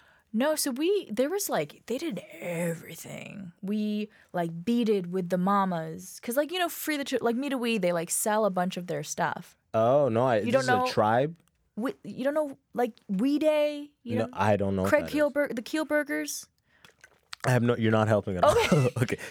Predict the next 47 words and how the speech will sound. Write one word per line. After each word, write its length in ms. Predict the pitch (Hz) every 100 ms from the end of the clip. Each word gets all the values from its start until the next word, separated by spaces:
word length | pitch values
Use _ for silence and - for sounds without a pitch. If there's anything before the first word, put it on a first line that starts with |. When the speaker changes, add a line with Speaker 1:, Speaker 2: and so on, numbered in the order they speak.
| -
Speaker 2:
you 60 | 113
Speaker 1:
So, 340 | 123 302 320 -
Speaker 2:
gotta 600 | 175 147 - - 135 143 - 165
<laughs> 140 | -
Speaker 1:
I 120 | 220
believe 560 | 240 247 254 277 262 247
there 140 | 240
was, 180 | 220 220
like, 300 | 185 180 - _ -
this, 480 | 220 208 - - - -
the, 140 | 214
the 160 | 202 208
small 480 | 202 - 233 240 285
group 360 | 208 214 190 -
of, 460 | - 170 170 175 180 _
I 60 | 185
think 160 | 262 330
they 60 |
were 100 | 415
twelve 300 | - - 175
years 180 | 165 160
old, 320 | 151 123 - -
and 80 | -
they 80 | 214
all 160 | 247 247
created 440 | - 247 247 233
these, 180 | 214 208
like, 140 | -
companies 680 | - 247 240 233 226 220 214
and, 160 | 180
like, 220 | 175 165 -
stuff 200 | 196 185
like 120 | 190
that. 240 | 247 233
And 80 | 202
this 100 | 196
guy, 360 | - 202 202 202 - -
Craig 200 | - 202
Kielburger, 680 | - 320 339 202 196 190 185 _
started 540 | - - 196 196 185 190
this 220 | 180 -
organization 640 | 180 180 175 175 170 175
that 160 | 170 175
became 260 | 180 170
Free 200 | 165 -
the 100 | 165
Children. 500 | - 320 320 - 214